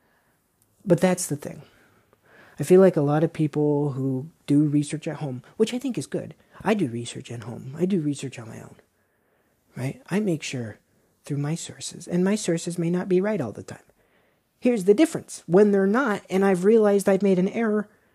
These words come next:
I either correct it, or I say, "Oh, my bad, I didn't know that. No, I didn't know that, yeah, no."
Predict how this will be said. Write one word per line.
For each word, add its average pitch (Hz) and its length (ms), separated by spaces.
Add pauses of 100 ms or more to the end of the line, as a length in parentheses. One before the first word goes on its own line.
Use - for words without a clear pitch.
(1080)
I 156 140
either 170 400
correct 175 480
it, - 260 (220)
or 151 140
I 165 80
say, 196 220
"Oh, 175 280
my 147 120
bad, 151 220
I 131 140
didn't 131 280
know 85 140
that. - 200 (580)
No, 131 160
I 135 100
didn't 160 300
know 104 140
that, - 200
yeah, 147 200 (220)
no." 180 240